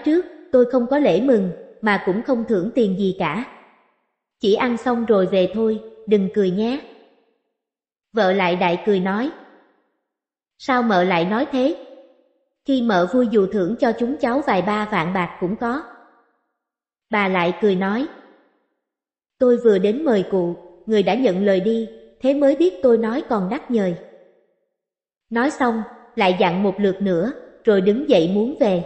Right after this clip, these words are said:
Chợt trông thấy vợ Chu Thụy, lại nhớ ra một việc,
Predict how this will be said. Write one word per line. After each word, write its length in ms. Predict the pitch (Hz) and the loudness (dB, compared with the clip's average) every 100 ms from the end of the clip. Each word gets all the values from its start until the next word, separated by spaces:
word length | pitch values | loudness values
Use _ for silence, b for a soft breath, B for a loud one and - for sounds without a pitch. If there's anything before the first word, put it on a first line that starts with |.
| - - - _ _ _ _ _ _ | -8 -20 -20 _ _ _ _ _ _
Chợt 160 | 214 208 | 0 2
trông 180 | 254 226 | -2 0
thấy 240 | 233 269 320 | 0 -2 2
vợ 160 | 196 180 | 2 4
Chu 120 | 247 | 0
Thụy, 340 | 240 220 170 165 - - - | 0 0 0 -4 -10 -18 -4
lại 200 | 190 180 | 0 2
nhớ 240 | 226 262 | 2 0
ra 160 | 302 226 | 0 -2
một 180 | 208 185 | -2 -2
việc, 180 | - 185 | -2 -2